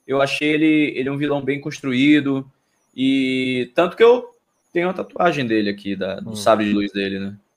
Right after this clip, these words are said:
Speaker 1: E
Speaker 2: Mas
Speaker 1: faço
Speaker 2: tem,
Speaker 1: cosplay dele.
Speaker 2: mas tem um lance que eu percebi. Eu acho que com certeza você percebeu.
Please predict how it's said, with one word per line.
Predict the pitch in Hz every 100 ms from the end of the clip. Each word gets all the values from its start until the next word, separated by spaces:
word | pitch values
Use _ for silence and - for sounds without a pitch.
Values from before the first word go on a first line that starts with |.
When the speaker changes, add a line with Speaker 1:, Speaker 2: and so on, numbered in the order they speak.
| _ _ _ - -
Speaker 1:
E | 120
Speaker 2:
Mas | 131
Speaker 1:
faço | 180 175
Speaker 2:
tem, |
Speaker 1:
cosplay | 185 - 170 165
dele. | 135 120 - _ _ _ _ _ _
Speaker 2:
mas | 123 139 135
tem | 175
um | 185 180
lance | 170 165 -
que | 170
eu |
percebi. | 160 170 165 190 165 123 101 - _ _ _
Eu | 131 110
acho | 113 -
que | 123 104 92
com | 107 117
certeza | - 123 107 104 107 113
você | 113 110
percebeu. | - 110 131 107 95 92